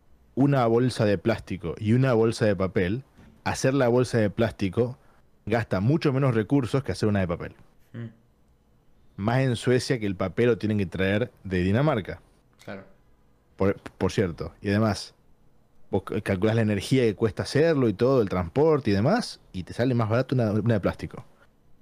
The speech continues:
Speaker 1: Además de eso, lo mejor que podés hacer es llevar vos tu bolsa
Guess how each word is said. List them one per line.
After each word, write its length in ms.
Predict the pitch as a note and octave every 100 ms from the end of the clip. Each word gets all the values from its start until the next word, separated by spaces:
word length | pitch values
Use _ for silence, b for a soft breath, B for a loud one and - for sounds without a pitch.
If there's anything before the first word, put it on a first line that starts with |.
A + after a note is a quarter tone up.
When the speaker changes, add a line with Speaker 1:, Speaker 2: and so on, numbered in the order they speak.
| _
Speaker 1:
Además 440 | F#2 F#2 F#2 B2 E3
de 120 | F3
eso, 300 | D3+ D#3 -
lo 200 | A2 G#2
mejor 240 | F2+ F2+ G2+
que 120 | G2
podés 260 | G2+ A2
hacer 380 | C3+ - C3+ E3+ - b b -
es 320 | G#2+ A#2+ - -
llevar 380 | F#2 G2 A2
vos 200 | A#2 B2+
tu 120 | - G#2+
bolsa 560 | A2 B2+ - C#3+ D#3+